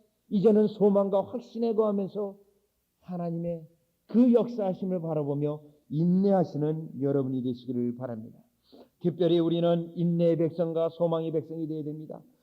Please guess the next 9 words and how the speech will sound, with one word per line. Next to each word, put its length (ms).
왜냐하면 720
예수 380
그리스도를 520
기다리는 480
백성이기 500
때문에 320
그렇습니다. 460
디도서에 480
보면 380